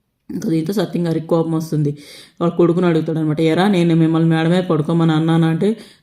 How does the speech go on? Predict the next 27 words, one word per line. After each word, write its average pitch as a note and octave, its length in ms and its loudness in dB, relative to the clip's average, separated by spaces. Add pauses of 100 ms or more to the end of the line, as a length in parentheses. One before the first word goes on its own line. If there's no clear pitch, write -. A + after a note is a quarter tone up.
(120)
రవి E3 240 0
నిలదీస్తాడు. D#3+ 540 0
రవి D#3+ 220 0
ఏమో, F3+ 140 2
"ఏంటి F3 320 0
శృతి F3+ 320 -2
ఇది?" D#3+ 240 2
అని E3 120 2
అడుగుతాడనమాట. D3+ 680 0
అయినా E3+ 280 0
ఈ F#3 120 0
విషయం E3+ 280 0
ఎవరు E3 340 0
చెప్పారని E3 400 -2
మీనా F3 440 0
శోభను E3 360 0
అడుగుతుంది. D3+ 520 -2 (640)
"రూమ్ F3 200 0
ఇవ్వకుంటే F3+ 420 -2
మేము E3+ 200 0
డాబాపై E3 360 0
పడుకున్నామని E3 560 -2
చెప్పి E3 180 -6
శృతి F3 380 -2
చెప్పిందని" E3+ 360 -2
అంటుంది E3 340 -2
శోభ. E3 300 -2